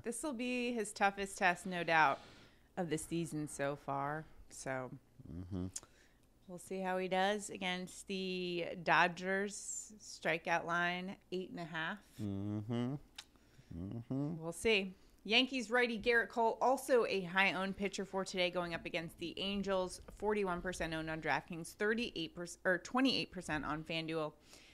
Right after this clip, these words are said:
Speaker 1: He's got a three three one E R A, two oh eight opponent average. And we're liking this play for today. This is the Newport Beach native back at his old stomping grounds.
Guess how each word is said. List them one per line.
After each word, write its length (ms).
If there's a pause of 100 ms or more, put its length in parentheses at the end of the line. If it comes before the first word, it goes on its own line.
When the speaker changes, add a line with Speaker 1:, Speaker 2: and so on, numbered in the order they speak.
(100)
Speaker 1:
He's 120
got 100
a 60
three 180
three 180
one 220
E 160
R 220
A, 120
two 340
oh 200
eight 220
opponent 500 (140)
average. 1040 (500)
And 300
we're 80
liking 240
this 140
play 160
for 120
today. 240
This 160
is 120
the 100
Newport 680 (200)
Beach 360
native 440 (340)
back 240
at 60
his 160
old 180
stomping 720
grounds. 960